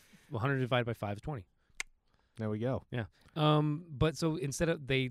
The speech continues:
Speaker 1: they put all they had into these, into these five lines that they knew could cr-, to summon together. Also, <clears throat> by doing it that way,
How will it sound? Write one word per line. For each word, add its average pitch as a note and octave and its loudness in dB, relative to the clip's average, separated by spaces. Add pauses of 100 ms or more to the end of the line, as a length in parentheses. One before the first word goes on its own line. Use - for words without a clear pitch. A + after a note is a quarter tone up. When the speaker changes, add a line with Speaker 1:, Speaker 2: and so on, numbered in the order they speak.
Speaker 1:
they C3 2
put - 2
all A2+ -2
they D3+ 0
had B2+ 0
into A#2 -2
these, G#2+ -8
into A2+ -8
these A2+ -6
five A#2 -4
lines B2 -4 (340)
that B2 -6
they C3 2
knew D3 2
could A#2+ -2 (100)
cr-, - -18 (120)
to A#2+ -6
summon C3 -2
together. A#2+ -2
Also, D#3+ 2 (800)
<clears throat> B3 -12
by C#3+ 0
doing F#3 4
it E3 0
that D#3 0
way, A3 -4